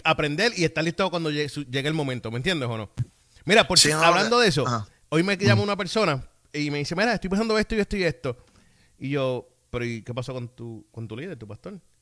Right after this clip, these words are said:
Speaker 1: "Ah, él me dijo esto, pero no me dio, no me dijo nada. Me dijo que buscara ayuda."
Speaker 2: Mm.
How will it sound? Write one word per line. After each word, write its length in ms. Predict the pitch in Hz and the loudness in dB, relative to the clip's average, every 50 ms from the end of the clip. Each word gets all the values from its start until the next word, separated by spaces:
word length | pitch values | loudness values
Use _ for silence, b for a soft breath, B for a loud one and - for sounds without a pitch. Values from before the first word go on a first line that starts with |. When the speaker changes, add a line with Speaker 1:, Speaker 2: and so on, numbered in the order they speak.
| b b b b b b b b b _ | b b b b b b b b b _
Speaker 1:
"Ah, 80 | - 185 | -4 -2
él 60 | 196 | 0
me 100 | 214 220 | 0 2
dijo 180 | 226 226 226 220 | 2 2 2 2
esto, 200 | 226 226 - 214 | 0 0 -2 -2
pero 160 | 202 190 175 | 0 0 0
no 80 | 160 160 | 0 0
me 80 | 165 | 0
dio, 120 | 170 170 170 | -2 -2 -2
no 120 | 156 156 | -2 -2
me 100 | 170 190 | 0 0
dijo 140 | 190 185 170 | 0 0 -2
nada. 160 | 160 208 208 | -2 -4 -4
Me 80 | 170 151 | -2 -2
dijo 120 | 170 196 | -2 -2
que 60 | 202 | -2
buscara 260 | 196 156 - 160 170 190 | -2 -2 -2 0 0 0
ayuda." 280 | 170 151 139 131 123 - - - _ _ _ _ _ _ _ _ _ _ _ _ _ _ _ _ _ _ _ _ _ _ _ _ _ _ _ _ _ _ _ _ _ _ _ - | 0 0 -2 -4 -6 -8 -12 -20 _ _ _ _ _ _ _ _ _ _ _ _ _ _ _ _ _ _ _ _ _ _ _ _ _ _ _ _ _ _ _ _ _ _ _ 0
Speaker 2:
Mm. 180 | - 117 113 | 2 2 4